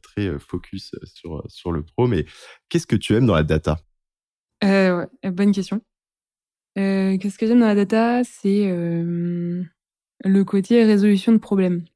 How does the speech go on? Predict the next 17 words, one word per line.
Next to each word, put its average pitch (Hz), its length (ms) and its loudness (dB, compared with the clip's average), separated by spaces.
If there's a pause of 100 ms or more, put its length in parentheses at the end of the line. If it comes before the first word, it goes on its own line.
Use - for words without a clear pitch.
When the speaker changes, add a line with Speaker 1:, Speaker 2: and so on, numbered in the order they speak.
(720)
Speaker 2:
T'as 175 120 -2
plein 202 180 2
de 208 40 4
problèmes, 196 420 2
d'équipes 180 260 -4
différentes. 190 440 -2
En 190 60 -6
fait, 196 80 -2
tu 190 100 -10
travailles, 190 380 -2
euh, 170 160 -4
'fin, 165 180 -4
moi, 185 180 -2
je 196 40 -4
travaille 190 260 -2
avec, 165 280 -4
euh, 165 240 -4